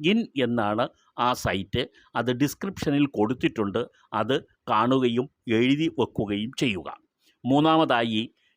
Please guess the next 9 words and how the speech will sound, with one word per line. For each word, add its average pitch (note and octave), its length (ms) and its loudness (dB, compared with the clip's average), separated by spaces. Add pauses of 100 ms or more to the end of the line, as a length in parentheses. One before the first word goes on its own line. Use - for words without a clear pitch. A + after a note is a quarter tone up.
ഈ F3 180 2 (240)
മൈഗ്രേറ്റ് D3 840 2 (300)
വെബ് C#3 460 2 (220)
പോർട്ടൽ, B2+ 460 2 (100)
അതായത് C3 440 2 (120)
നേരത്തെ C3 460 0 (200)
സൂചിപ്പിച്ച C3+ 640 0 (100)
വെബ് A2+ 260 -2
പോർട്ടലിൽ A#2+ 500 -2